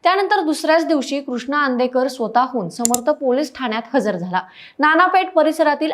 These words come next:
आयुष कोंडकर खून प्रकरणात महत्त्वाचा दुवा मानल्या जाणाऱ्या कृष्णा आंदेकरनेच मारेकऱ्यांना पिस्तूल पुरवल्याचं पोलीस तपासात समोर आलंय आणि अशी कबुली इतर आरोपी अमन पठाण व सुजल मेरगू यांनी दिली आहे. पण हे शस्त्र त्याला नेमकं कुठून मिळालं?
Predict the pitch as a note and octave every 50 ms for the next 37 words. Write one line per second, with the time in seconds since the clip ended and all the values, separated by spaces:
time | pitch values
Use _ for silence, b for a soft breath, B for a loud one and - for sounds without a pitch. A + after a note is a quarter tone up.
0 | - - B3 C4+ D4 C4+ - - D4+ C4+ C4 C#4+ D4+ D4+ D4+ - C4+ B3+ B3+ B3+
1 | A#3+ A#3+ B3 B3 A#3+ A#3+ B3+ C4+ C4+ C4 A#3+ G#3+ G#3+ A3 C#4 D4 C4+ D4 C#4+ D4
2 | D4+ D4 C4 B3+ A#3+ A#3+ A#3+ A#3+ A#3 A3+ G#3 G#3 G#3 G#3+ G#3 G3+ G#3+ G3+ G3+ G3+
3 | G3+ G#3 G#3+ G#3+ A3 A3 F#3 - - A#3 A3+ G#3+ F#3+ F#3+ G3 A#3+ - D#4+ D4+ C4
4 | G#3+ E3+ - b b b b b - C4+ D4 D#4+ E4+ E4+ E4+ D#4+ D#4+ D#4 D4+ D#4+
5 | E4 E4 E4 C#4+ A#3+ - - E4 F4 E4 E4+ D#4 C#4 C#4 C4 C4 B3+ A3+ A#3 A#3
6 | A#3 B3 C4 C4 C4 B3 A#3 A#3+ - A#3+ - C4 - A3 G#3 A3 A3 A3 A3 -
7 | A3+ G3+ F#3+ E3+ E3 D#3 E3 F3 B B B B B B F#3 G3 G3+ G3 F#3+ A#3
8 | G#3+ - A3+ G3+ G3+ C#4+ D4+ C4 C4 D4 C4 B B B B C#4+ D#4+ D#4+ E4+ F#4
9 | F#4+ F#4 D#4+ D#4 D4+ D#4 D#4 D#4+ D#4+ E4 D#4 - B3 A#3+ B3 C4+ C#4 C#4 C4+ C4+
10 | A#3+ - A#3 C4+ D4 F4 E4 B B B - C#4+ D4 C#4+ - C#4+ B3 B3+ C#4 C#4
11 | C#4+ C4+ B3 A3+ A3 C#4 C4+ C4+ A3+ F#3+ F#3 G3+ G#3+ G#3 G#3+ A3 G3+ D#3+ F3 D#3
12 | E3 E3 F3 E3+ B B B B B B - F#4 G4 F#4 G4 G4+ G4+ - D#4 D#4+
13 | - D4+ D#4 F4 F4 F4 D#4+ E4 E4 D#4+ D4+ C#4+ C#4 D#4 D4+ D4+ - A3 - B3+
14 | C#4+ D4+ D#4 D4+ D4 C#4+ D4 D#4+